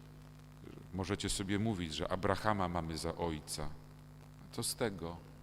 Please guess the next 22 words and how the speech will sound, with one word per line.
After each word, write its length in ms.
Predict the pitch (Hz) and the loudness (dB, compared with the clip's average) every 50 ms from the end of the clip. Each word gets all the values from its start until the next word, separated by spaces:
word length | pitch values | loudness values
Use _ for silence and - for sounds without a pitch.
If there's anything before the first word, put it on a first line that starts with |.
| - - - - - - | -16 -16 -14 -14 -10 -2
Kamienie 480 | - 107 107 110 117 117 113 107 95 82 | 2 4 4 6 6 6 6 6 6 4
wołać 420 | 78 87 82 76 73 67 67 73 | 4 4 4 4 2 0 -2 -4
będą. 440 | 65 - 76 69 69 69 69 71 71 - - - - - - - - - - - - - - - - - - - - - - - - - - - - - - - - - - - - - - - - - - | -6 -4 -4 -4 -2 -4 -4 -4 -4 -8 -10 -12 -14 -14 -14 -16 -16 -16 -16 -16 -16 -16 -16 -16 -16 -16 -16 -16 -16 -16 -16 -16 -16 -16 -16 -16 -16 -16 -16 -16 -16 -16 -16 -16 -16 -16 -14 -12 -6 -2 0
To 80 | 117 | 2
jest, 400 | 110 101 92 87 - - - - | 2 2 2 0 -2 -6 -6 -6
e, 40 | 92 85 82 78 76 - - - - - - - - - - - - - - - - - | -6 -6 -6 -6 -8 -12 -14 -14 -10 -6 -6 -6 -6 -8 -12 -14 -14 -14 -14 -14 -8 -2
to 80 | - | 0
jest 220 | 110 95 - - - | 0 0 0 0 2
Jan 220 | 113 113 120 117 | 2 2 2 2
Chrzciciel, 440 | 107 - - - 123 - - 117 104 | 0 -2 -4 -4 -4 0 0 0 0
który 220 | - 110 101 101 | 0 0 0 0
pokazuje, 640 | - - 95 - - 101 95 90 95 98 101 98 95 - - - - - - | 2 2 2 2 2 2 0 0 0 0 0 0 -2 -4 -8 -16 -16 -12 -6
co 200 | - - 131 127 | 0 0 2 2
z 140 | - - | 2 0
tego, 320 | - 123 117 110 92 95 92 | 2 2 2 2 2 0 0
że 160 | - - 90 | 2 2 2
macie 320 | 87 92 95 - - - | 2 2 2 0 0 -2
pobożne 840 | - - - 101 98 85 78 101 107 107 107 101 - - 104 95 92 | -2 -2 0 0 0 2 4 4 4 4 4 2 0 0 0 2 2
słowa 520 | - - - - 92 98 101 92 90 90 87 | 2 0 -2 0 0 2 2 4 4 2 2
na 120 | 85 85 | 2 0
swoich 520 | 80 - - - 95 95 90 85 78 - | 0 -2 -4 -2 -2 -2 -2 -2 -2 -2
ustach, 440 | - 110 98 - - - - 78 78 | -2 -2 -2 -2 -4 -4 -6 -8 -10